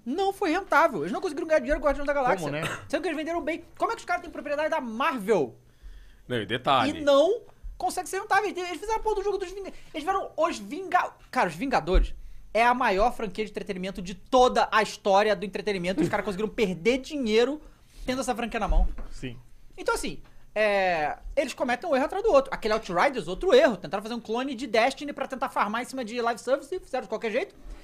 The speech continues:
Speaker 1: E a People Can Fly, que é a desenvolvedora do
Speaker 3: People Can Fly.
Speaker 1: anunciou que o jogo não deu lucro. Então, sabe? Então, assim
Speaker 3: É engraçado, o desenvolvedor, o produtor, o principal, ele falou assim,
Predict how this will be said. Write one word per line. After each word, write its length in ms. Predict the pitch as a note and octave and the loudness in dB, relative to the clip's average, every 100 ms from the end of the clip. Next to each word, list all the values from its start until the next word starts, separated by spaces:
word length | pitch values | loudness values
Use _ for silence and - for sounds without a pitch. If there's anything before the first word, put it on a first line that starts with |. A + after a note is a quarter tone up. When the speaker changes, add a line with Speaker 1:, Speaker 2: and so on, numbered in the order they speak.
| - | -12
Speaker 1:
E 160 | G#3 B3+ | -2 2
a 80 | G#3+ | 2
People 380 | - - C#4+ B3 | -2 -6 -4 -2
Can 160 | A3 | -4
Fly, 240 | - G#3 C#4+ | -2 0 0
que 80 | |
é 40 | G#3 | -2
a 20 | |
desenvolvedora 500 | F3 F3+ E3+ D#3+ F3 | -6 -10 -10 -8 -8
do 80 | E3+ | -6
Speaker 3:
People 260 | D#3+ B2+ G#2 | -4 -2 -4
Can 20 | |
Fly. 240 | G#2 F#2+ - - - - | -6 -10 -12 -20 -20 0
Speaker 1:
anunciou 400 | A3 A3 - C#4+ | 2 2 2 2
que 100 | F#4 F#4+ - | 2 -2 -6
o 100 | A3+ | -6
jogo 220 | G#3+ A#3+ A#3 | -2 -2 0
não 180 | F#3 | 4
deu 120 | F3+ F#3+ | 4 6
lucro. 360 | F#3 A3 A2+ - - - - - - - - - | 2 0 -6 -12 -16 -18 -20 -20 -20 -20 -20 -6
Então, 220 | F#3+ A#3+ - - | -4 -2 -6 -14
sabe? 380 | - F#4 F3 C3+ | -2 0 0 -4
Então, 220 | E3+ D#3+ | -2 -2
assim 240 | G3+ G#3+ C#3+ | -2 -6 0
Speaker 3:
É 60 | |
engraçado, 460 | C#3+ D3 C#3+ C#3 B2+ B2+ | 0 0 0 0 0 -4
o 200 | C3+ B2+ | -4 -2
desenvolvedor, 720 | A#2+ B2+ C#3+ C3+ G#2 D3+ C#3 | -2 0 0 0 2 2 2
o 60 | A#2+ | 0
produtor, 500 | B2+ B2 A#2+ B2+ C#3+ | -4 -4 -2 -2 -2
o 40 | |
principal, 540 | G2+ A2+ - - B2+ A#2+ | -2 -6 -6 -2 0 0
ele 100 | A2+ | -2
falou 220 | A#2+ B2 | -4 -4
assim, 340 | A#2 B2+ A2+ | -4 -6 -6